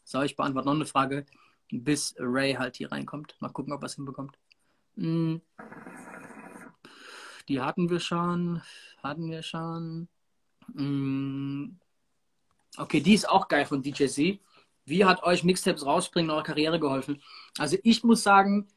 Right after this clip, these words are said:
mir am Anfang echt extrem, weil das so ein, weißt du, du kannst auf einem Mixtape, wenn das geil aussieht, geil gemacht ist, sich gut anfühlt, alles drum und dran, einfach, ich seh keine Person an meiner Con. Bro, weißt du nicht, wie du hier reinkommst, Alter?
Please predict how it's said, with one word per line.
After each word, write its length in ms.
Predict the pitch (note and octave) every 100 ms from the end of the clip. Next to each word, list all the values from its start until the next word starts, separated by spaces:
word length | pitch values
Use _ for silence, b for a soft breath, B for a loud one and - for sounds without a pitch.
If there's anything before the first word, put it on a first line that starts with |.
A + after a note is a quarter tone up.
| _ -
mir 300 | D#3 F#3+ A3
am 100 | G3+
Anfang 320 | G3 G3+ F3
echt 260 | F3+ F3+ -
extrem, 720 | E3+ C3+ C3+ D3+ F#3 A#3 B3 _ _ _
weil 220 | C#3 D#3+
das 140 | F3+ F#3
so 200 | F3 F3
ein, 220 | E3+ E3+ _ _ _ -
weißt 200 | G3+ G#3
du, 40 |
du 100 | A3+
kannst 320 | - B3+ -
auf 180 | G#3+ G#3
einem 140 | G3+
Mixtape, 500 | G3 B3+ - A#3 B3 - _ -
wenn 120 | F3
das 180 | F3+ -
geil 220 | G3 A3
aussieht, 440 | G3+ B3 - A#3+ F#3
geil 180 | G#3+
gemacht 360 | A3 G#3+ A#3 -
ist, 300 | A#3 A#3 - _ _ -
sich 240 | F3+ F3+
gut 180 | G#3+ G3+
anfühlt, 400 | A#3 A#3+ - A3
alles 220 | G#3+ A3
drum 220 | - G#3+
und 100 | G#3
dran, 320 | G3+ A3 A#3+ B3 _ _ _ _ _ _ -
einfach, 680 | F#3 A#3 A3+ G#3 G3+ - _
ich 160 | - B2+
seh 140 | E3
keine 240 | F3+ D3+ D3
Person 380 | - C3 D3+ D3+
an 120 | C#3
meiner 180 | C3+ C3
Con. 240 | C3+ B2
Bro, 260 | C3+ C#3 D3
weißt 200 | F#3 F#3
du 40 |
nicht, 220 | G3+ A#3 B3
wie 60 |
du 100 | G#3+
hier 180 | G3 F#3
reinkommst, 420 | G3+ A#3 - -
Alter? 280 | D3 D3+ B3+